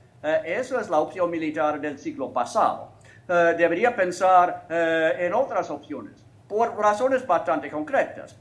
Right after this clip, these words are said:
Uno es que hablar de una invasión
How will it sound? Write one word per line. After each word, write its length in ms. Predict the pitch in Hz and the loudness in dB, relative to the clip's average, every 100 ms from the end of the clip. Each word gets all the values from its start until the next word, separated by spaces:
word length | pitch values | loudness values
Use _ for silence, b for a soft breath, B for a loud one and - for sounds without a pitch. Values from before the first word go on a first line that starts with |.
| b b - | b b -6
Uno 340 | 226 170 185 | -4 0 -2
es 220 | - 160 | -2 -4
que 100 | - | -2
hablar 480 | 147 147 170 208 208 | 0 2 4 4 2
de 400 | 170 151 143 139 | -2 -2 -2 -4
una 420 | 202 202 170 143 - | -10 -6 -4 -4 -8
invasión 1000 | 196 208 147 147 - 135 165 190 202 | -12 -12 -4 -2 -2 -6 -2 -2 -4